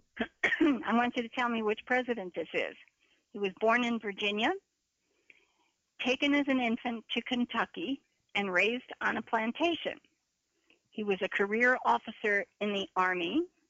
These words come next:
but he talked most often of cotton raising. His home was in Baton Rouge, Louisiana, and he owned a plantation in Mississippi.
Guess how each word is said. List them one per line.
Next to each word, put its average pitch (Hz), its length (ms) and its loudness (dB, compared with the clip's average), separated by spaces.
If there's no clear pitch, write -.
but 208 200 4
he 233 240 -4
talked 254 360 2
most 233 480 2
often 202 500 -2
of 233 120 -2
cotton 330 300 0
raising. 151 500 -2
His 220 140 -6
home 285 300 4
was 302 140 4
in 233 200 -2
Baton 247 480 -2
Rouge, 240 360 -2
Louisiana, 233 840 -2
and 196 120 -2
he 190 180 -6
owned 262 480 4
a 220 80 -4
plantation 220 840 -4
in 196 180 -2
Mississippi. - 680 -8